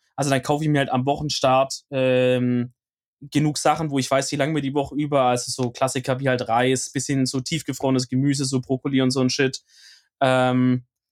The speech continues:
so, so Hühnchendinger und alles. Und dann kann ich mir halt, wenn ich mittags, weil ich komme halt mittags, äh, nach Hause, weil's in der Nähe liegt,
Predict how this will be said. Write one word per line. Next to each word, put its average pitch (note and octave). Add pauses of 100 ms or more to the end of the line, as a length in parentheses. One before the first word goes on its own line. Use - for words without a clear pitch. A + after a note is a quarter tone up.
so, D3 (140)
so C#3
Hühnchendinger C#3+
und B2+
alles. C3+
Und C#3+
dann C3+
kann D#3+
ich E3
mir E3
halt, C3
wenn C3+
ich C#3
mittags, D#3
weil B2+ (320)
ich C3
komme D3+
halt B2+
mittags, B2+
äh, C3
nach A#2+
Hause, D3
weil's B2+
in C#3
der B2+
Nähe C#3+
liegt, E3